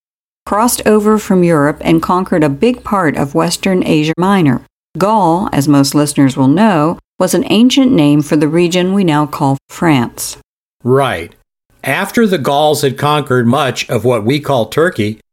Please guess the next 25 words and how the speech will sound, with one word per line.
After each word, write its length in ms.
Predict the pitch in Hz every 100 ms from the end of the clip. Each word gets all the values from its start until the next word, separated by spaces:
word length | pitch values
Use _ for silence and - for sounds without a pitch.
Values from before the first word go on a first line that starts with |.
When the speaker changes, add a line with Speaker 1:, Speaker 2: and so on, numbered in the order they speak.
| -
Speaker 2:
they 220 | 117 190
were 180 | 233 220
gradually 720 | 156 151 170 190 170 156 151
confined 560 | 143 131 147 143 143
to 140 | 131 110
a 40 |
district, 720 | 98 110 151 139 113 104 - - _
and 300 | 127 123 117
the 40 |
boundaries 720 | 110 139 185 220 185 147 135
for 360 | - 139 143 139
the 320 | 117 117 113
independent 640 | 143 165 147 143 147 139 107
state 320 | - 151 185
of 120 | 160
Galatia 640 | 123 110 107 104 - 123 113
were 140 | 131
fixed 400 | 117 - 196 -
for 120 | - 135
them 300 | 123 110 113
after 640 | 127 156 160 - 120 113
two 280 | - 160 147
thirty-two 680 | 143 143 123 117 135 123 117
B 280 | 104 113 107
C. 480 | - 185 135 78